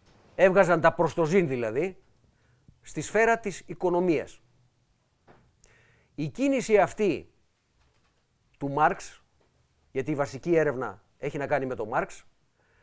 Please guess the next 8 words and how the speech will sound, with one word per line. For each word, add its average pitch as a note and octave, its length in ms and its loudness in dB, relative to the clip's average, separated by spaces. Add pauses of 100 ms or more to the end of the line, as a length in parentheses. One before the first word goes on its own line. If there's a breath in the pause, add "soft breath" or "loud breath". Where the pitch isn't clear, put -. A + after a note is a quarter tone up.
(400)
έδωσε G#3 320 2
πραγματικά F3+ 680 0
εκπληκτικά F3 800 0 (260)
δεδομένα D#3+ 560 0
στην D#3+ 160 -6
ανάπτυξη D3 380 -4
της C#3+ 100 -14
επιστήμης. A#2+ 540 -10